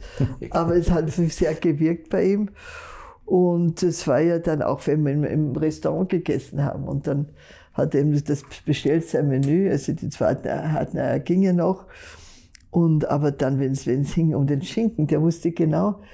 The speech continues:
Speaker 2: wenn das kam, nein, das ist ein Zentimeter mehr, da hat er den zurückgeschickt.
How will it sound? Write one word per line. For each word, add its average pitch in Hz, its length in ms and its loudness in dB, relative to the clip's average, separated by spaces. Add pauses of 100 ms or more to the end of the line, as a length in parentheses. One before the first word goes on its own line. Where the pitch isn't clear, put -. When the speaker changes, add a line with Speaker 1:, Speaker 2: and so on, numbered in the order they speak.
(160)
Speaker 2:
wenn 165 120 4
das 160 200 0
kam, 190 280 2
nein, 160 340 2
das 196 240 -2
ist 180 220 0
ein 165 180 0
Zentimeter 160 720 0
mehr, 151 320 2 (460)
da 156 200 0
hat 156 180 -2
er 170 80 2
den 180 200 -2
zurückgeschickt. - 840 -2